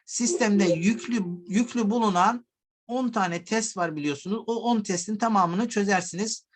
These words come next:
Ondan sonraki testlerde inşallah sınava yönelik testler olacak.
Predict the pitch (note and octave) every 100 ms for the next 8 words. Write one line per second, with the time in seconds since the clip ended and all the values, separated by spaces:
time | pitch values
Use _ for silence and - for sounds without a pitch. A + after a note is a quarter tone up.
0 | _ _ G3 A3+ G3+ F#3 F3 E3 E3 D3+
1 | - G3+ G3+ - E3+ C#3+ E3 A3+ A#3+ _
2 | _ _ - G3 F#3+ G#3 - G3+ G3 G3+
3 | F3+ F3 G#3 G#3 F#3 F3+ G3+ F#3 D3+ C3+
4 | F3+ G#3